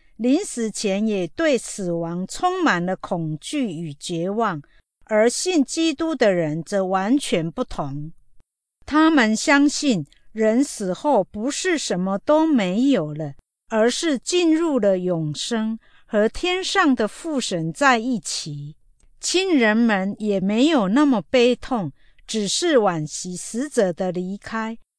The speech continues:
他们对在永生里相见充满期待和向往。最终，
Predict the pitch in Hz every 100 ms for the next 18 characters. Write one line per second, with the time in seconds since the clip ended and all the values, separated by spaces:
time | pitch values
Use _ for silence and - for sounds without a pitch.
0 | _ - 339 349 233 214 330 285 240 302
1 | 247 180 202 185 175 - 320 330 240 165
2 | - 302 277 277 - 285 147 _ _ _
3 | - 339 349 320 185 156 - - 208 226
4 | 320 262 190 185 185 - 302 240 180 156
5 | 131 135 151 _ - - - 339 277 -
6 | 311 311